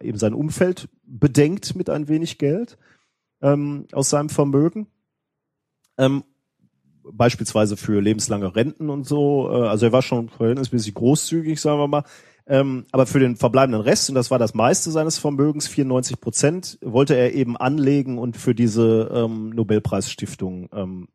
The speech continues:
verwenden. Nobel sagte einmal, und jetzt zitiere ich wieder: „Ich bin besonders der Ab-, Ansicht, dass große ererbte Vermögen ein Unglück sind, die das Menschengeschlecht nur in Apathie führen.“ <laughs>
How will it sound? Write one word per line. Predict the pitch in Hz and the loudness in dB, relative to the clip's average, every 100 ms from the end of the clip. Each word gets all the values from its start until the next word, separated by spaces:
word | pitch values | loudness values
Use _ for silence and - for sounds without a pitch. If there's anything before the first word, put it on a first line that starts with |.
| _ _ _ _ | _ _ _ _
verwenden. | 104 - 87 - 92 - _ _ _ _ | -4 -4 -10 -12 -18 -20 _ _ _ _
Nobel | 110 110 127 170 - _ _ _ _ _ | 0 4 4 4 0 _ _ _ _ _
sagte | 117 107 127 - 123 | -2 0 2 0 0
einmal, | 156 147 160 | 0 2 2
und | 143 | 0
jetzt | 123 - 123 | -2 -4 -8
zitiere | 113 - 117 - 120 | -6 -8 -8 -2 -4
ich | - | -2
wieder: | 127 160 160 - _ - _ - | 0 0 -2 -8 _ -20 _ -6
„Ich | - | -4
bin | - 185 214 208 _ _ | 2 0 0 -8 _ _
besonders | 120 131 - 107 - | 2 4 2 -2 0
der | 165 - | 0 0
Ab-, | 156 _ | -4 _
Ansicht, | - 139 170 190 202 - - _ _ - | -2 -2 0 -4 -8 -12 -20 _ _ -2
dass | 113 113 | -2 0
große | 123 185 - 185 | 4 4 4 2
ererbte | 139 117 139 160 - | 0 2 0 0 -4
Vermögen | - 131 120 139 160 151 | -2 0 4 2 2 0
ein | 120 - | -2 0
Unglück | 208 220 208 202 - | 0 0 2 0 0
sind, | - 202 214 208 - _ _ _ | -4 -2 -4 -10 -16 _ _ _
die | 123 | 2
das | 123 - | 2 4
Menschengeschlecht | 123 208 - 180 170 - 151 156 - 151 | 2 0 -4 -4 -4 -2 0 0 -2 -2
nur | 147 180 | 4 6
in | 180 | 4
Apathie | 147 151 151 - - 131 | 0 2 0 0 -12 -10
führen.“ | 131 - 113 113 - 147 - - - - | -12 -10 -4 -2 -2 -4 -8 -6 -6 -2
<laughs> | 160 - 147 | -4 0 -2